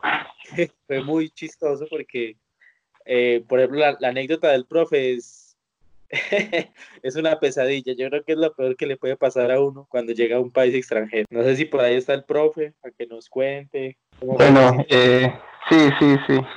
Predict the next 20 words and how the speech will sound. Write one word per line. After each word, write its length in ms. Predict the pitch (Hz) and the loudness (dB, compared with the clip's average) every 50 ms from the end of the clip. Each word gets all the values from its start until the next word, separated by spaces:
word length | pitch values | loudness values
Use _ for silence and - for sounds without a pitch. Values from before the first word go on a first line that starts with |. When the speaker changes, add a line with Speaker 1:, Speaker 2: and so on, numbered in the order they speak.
| - - - _ _ _ _ _ - | -20 -20 -20 _ _ _ _ _ -8
Speaker 2:
por 160 | - - 131 | -4 -2 -2
acá 340 | 127 127 - 127 127 131 131 | -2 0 0 2 2 4 4
ando 260 | 131 127 135 127 123 | 2 2 0 -2 -2
todavía. 600 | - 127 123 123 123 123 123 120 123 120 - - _ _ _ _ _ _ _ _ _ _ _ _ _ _ _ _ _ _ - | 0 0 2 2 2 2 0 0 -2 -4 -12 -20 _ _ _ _ _ _ _ _ _ _ _ _ _ _ _ _ _ _ -6
Em, 880 | - 117 117 120 120 117 120 117 120 120 120 120 120 120 117 117 117 - - - _ - - _ - | -2 -2 0 0 0 0 0 0 -2 -2 -4 -6 -6 -6 -8 -10 -10 -14 -18 -20 _ -20 -20 _ -6
hay 140 | - 147 160 | -2 -2 0
muchas, 460 | 165 165 175 175 165 170 151 131 127 147 | 0 0 -2 -2 -2 -2 -4 -4 -2 -2
hay 100 | 147 151 | -4 -2
muchas 440 | 156 156 156 151 147 - 156 151 151 | -2 -2 -4 -4 -4 -4 -6 -4 -4
realmente, 580 | 147 131 131 131 147 139 135 131 135 - 131 | -4 -4 -4 -4 -4 -4 -4 -4 -6 -8 -10
hay 60 | 131 131 | -10 -8
muchas, 480 | 135 135 135 135 131 - - 127 135 - - | -8 -8 -10 -10 -10 -10 -10 -10 -10 -12 -12
hay 140 | 135 135 123 | -12 -12 -10
muchas, 560 | 139 139 131 131 135 135 - - 131 131 131 - - _ _ _ _ _ _ _ _ _ _ _ _ _ _ | -10 -10 -8 -8 -8 -10 -10 -10 -10 -10 -10 -14 -20 _ _ _ _ _ _ _ _ _ _ _ _ _ _
pero, 840 | - 131 135 139 127 127 131 127 127 127 131 131 131 127 131 131 127 123 - - - - - _ _ _ _ _ _ _ _ _ _ _ _ _ _ _ _ _ _ _ _ _ - - _ _ _ _ | -16 -12 -10 -8 -6 -6 -4 -4 -4 -4 -4 -4 -4 -6 -6 -8 -10 -12 -14 -20 -20 -20 -20 _ _ _ _ _ _ _ _ _ _ _ _ _ _ _ _ _ _ _ _ _ -20 -20 _ _ _ _
pues, 200 | - 139 131 127 | -8 -8 -8 -6
de 100 | 139 135 | -6 -4
la, 360 | 131 131 131 131 131 135 123 123 | -2 -2 -2 -2 -2 -4 -6 -10
de 200 | 127 139 135 135 | -12 -12 -10 -8
las 180 | 131 127 123 | -8 -8 -10